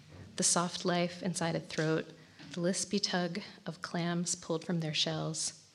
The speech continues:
the ugliness of persons frowning into their phones,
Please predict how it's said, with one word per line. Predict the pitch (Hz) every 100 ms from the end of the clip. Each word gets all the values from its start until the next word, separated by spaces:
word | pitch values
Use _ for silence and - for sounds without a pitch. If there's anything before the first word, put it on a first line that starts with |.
| - -
the | 214 208
ugliness | 202 190 170 170 -
of | 180
persons | - 170 - 156 165
frowning | - 185 175 170 160
into | 160 180
their | 165 160
phones, | - 151 151 156 175 -